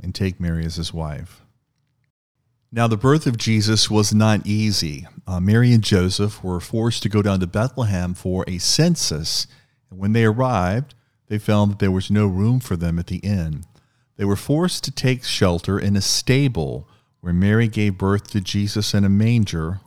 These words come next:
among the animals. Now, despite the hardships and difficulties they faced,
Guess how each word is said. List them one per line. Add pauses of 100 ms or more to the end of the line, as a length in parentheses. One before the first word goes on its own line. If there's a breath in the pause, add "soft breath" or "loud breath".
among
the
animals. (1400)
Now,
despite
the
hardships
and
difficulties
they
faced,